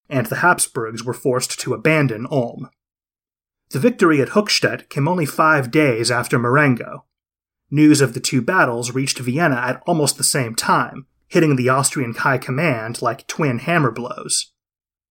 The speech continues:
By the time the ceasefire went into effect, Moreau had stormed into Bavaria and occupied Munich nearly unopposed.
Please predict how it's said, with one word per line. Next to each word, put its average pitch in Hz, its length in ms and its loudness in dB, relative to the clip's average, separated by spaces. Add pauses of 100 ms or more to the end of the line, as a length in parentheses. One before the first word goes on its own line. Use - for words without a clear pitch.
(640)
By 120 140 0
the 120 60 -6
time 147 260 2
the - 60 -2
ceasefire 120 640 2
went 120 140 -2
into 120 220 -6
effect, 135 520 -2 (240)
Moreau 131 500 4
had 120 180 -4
stormed 151 580 2
into 123 180 -2
Bavaria 123 540 0 (300)
and 127 160 -6
occupied 127 560 0
Munich 135 420 2
nearly 143 320 2
unopposed. 120 760 -6